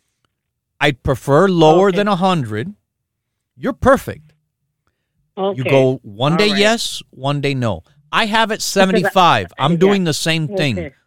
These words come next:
Speaker 1: One day yes,
Speaker 2: Okay.
Speaker 1: one day no.
Speaker 2: Okay, I don't trust doctors. Only you. I trust
Speaker 1: No,
Speaker 2: your
Speaker 1: no,
Speaker 2: word.
Speaker 1: no, no. Trust your doctor, but as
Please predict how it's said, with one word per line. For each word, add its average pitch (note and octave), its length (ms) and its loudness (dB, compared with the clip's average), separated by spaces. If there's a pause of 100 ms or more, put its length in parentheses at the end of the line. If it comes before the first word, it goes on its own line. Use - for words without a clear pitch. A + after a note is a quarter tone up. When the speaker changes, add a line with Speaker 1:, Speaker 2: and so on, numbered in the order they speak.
(140)
Speaker 1:
One A#2 320 -6
day F#3+ 120 -2
yes, F3+ 460 -2
Speaker 2:
Okay. C3 240 -6
Speaker 1:
one C3 300 -2
day C#3 140 0
no. A2 360 -4 (800)
Speaker 2:
Okay, F#3 340 -2
I F#3 140 0
don't A3+ 180 -4
trust G#3+ 320 -2
doctors. F3+ 420 -4
Only G#3+ 300 -2
you. G3+ 200 -4
I A#3+ 100 2
trust A#3+ 140 0
Speaker 1:
No, A#3+ 280 2
Speaker 2:
your G#3 120 0
Speaker 1:
no, A3+ 120 -2
Speaker 2:
word. A3 100 -2
Speaker 1:
no, G#3+ 140 -4
no. F3+ 280 -8
Trust C4 460 -4
your C#4 140 -4
doctor, A3+ 480 0
but E3 300 -2
as D#3+ 360 -10